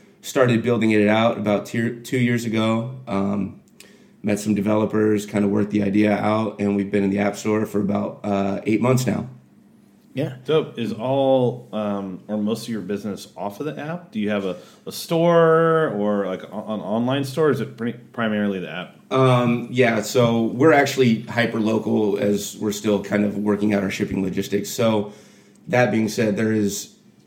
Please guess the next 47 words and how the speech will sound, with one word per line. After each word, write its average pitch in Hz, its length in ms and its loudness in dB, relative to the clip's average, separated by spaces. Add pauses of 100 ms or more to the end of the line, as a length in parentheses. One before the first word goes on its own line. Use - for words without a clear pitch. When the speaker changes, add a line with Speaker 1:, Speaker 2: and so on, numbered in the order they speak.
(500)
Speaker 1:
a 113 80 0
good 120 220 6
chunk 113 260 2
of 98 100 0
our, 98 420 2
uh, 95 640 -6 (300)
business 101 600 -2 (100)
happens 90 460 -4
in 90 100 -2
person. 92 640 0
Uh, 92 300 -4
our 98 140 -2
office 98 340 -2
kinda 101 260 -2
doubles 95 360 -4
as 95 160 -6
a - 100 -6 (720)
quote 160 220 4
unquote 131 440 4
showroom, 123 640 4
or 117 200 2
we 113 180 2
will 110 360 0
facilitate. 104 800 -2
We 110 160 -2
always 101 300 0
say, 104 420 -2 (320)
as 202 160 -4
we're 113 120 -4
building 101 280 0
out 98 140 2
our 104 80 0
inventory, 104 500 0
if 101 100 2
there's 101 160 -2
something 104 200 -4
on 101 80 0
the 101 120 -2
app 101 140 -4
that 95 80 -4
you 95 100 0
don't 98 140 -2
see, 107 240 -4
hit 98 100 -6
us 92 120 -8
up 98 120 -4
directly. 110 600 -2